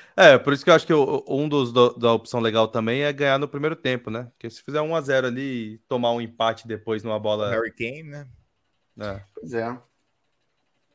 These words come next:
Speaker 3: Bom,
Speaker 2: Vamos
Speaker 3: eu, eu
Speaker 2: votar, então.
Speaker 3: vai votar, eu iria no primeiro.
Speaker 1: É, vamos aí, vamos ver quem tá aí na audiência, né? Ó.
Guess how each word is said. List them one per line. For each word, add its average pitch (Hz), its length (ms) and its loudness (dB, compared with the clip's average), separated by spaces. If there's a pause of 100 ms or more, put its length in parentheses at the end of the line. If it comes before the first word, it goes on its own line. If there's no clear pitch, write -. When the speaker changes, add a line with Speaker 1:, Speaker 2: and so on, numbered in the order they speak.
(120)
Speaker 3:
Bom, 120 320 -2 (480)
Speaker 2:
Vamos 175 240 4
Speaker 3:
eu, 180 100 6
eu 196 100 8
Speaker 2:
votar, 123 200 0
então. 156 220 -8
Speaker 3:
vai 226 140 8
votar, 269 400 6
eu 165 100 6
iria 202 180 2
no 214 100 0
primeiro. 147 460 -2 (300)
Speaker 1:
É, 151 80 6
vamos 131 280 2
aí, 233 120 4
vamos 170 300 0
ver 208 120 2
quem 208 160 -6
tá 196 120 2
aí 190 100 4
na 196 80 2
audiência, 196 460 -2
né? 208 140 -8
Ó. 104 60 -10